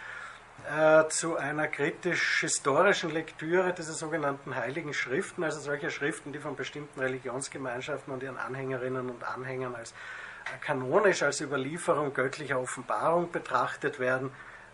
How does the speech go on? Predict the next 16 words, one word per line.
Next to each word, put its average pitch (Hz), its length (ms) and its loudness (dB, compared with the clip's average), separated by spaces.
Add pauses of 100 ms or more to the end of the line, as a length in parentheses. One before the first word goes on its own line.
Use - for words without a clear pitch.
äh, 143 220 4
gebracht, 135 720 0
die 165 260 4
eigentlich 147 440 -4
heute 139 440 0
die 151 140 -6
Möglichkeit 131 580 6
erschließt, 143 580 2
oder 131 140 -2
seit 123 220 -4
dem 127 80 -4
neunzehnten 123 420 -6
Jahrhundert 151 440 0 (340)
in 143 120 -6
einer, 139 720 4
ähm, 131 240 -10